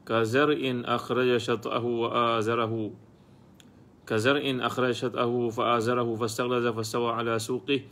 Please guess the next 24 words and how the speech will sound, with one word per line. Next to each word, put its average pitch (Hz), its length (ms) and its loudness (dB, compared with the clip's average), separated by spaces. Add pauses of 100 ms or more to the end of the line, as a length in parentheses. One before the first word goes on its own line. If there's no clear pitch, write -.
(400)
يعجب 123 400 0
الزراع 120 480 2
ليغيظ 120 460 0
بهم 117 380 0
الكفار 110 540 -2 (440)
وعد 120 220 0
الله 120 320 2
الذين 120 360 0
آمنوا 120 640 0
وعملوا 117 300 -2
الصالحات 113 720 -2
منهم 120 460 -2
مغفرة 113 540 -2
وأجرا 113 680 -2
عظيما. 113 580 -4 (440)
صدق 117 300 -2
الله 110 280 0
العظيم. 107 480 -2 (720)
وسلام 110 420 -4
الفاتح. 110 580 -6 (180)
Nur 104 180 -6
Rahman, 117 560 -4 (160)
Suhaila 107 480 -6
Yusuf. 147 320 -4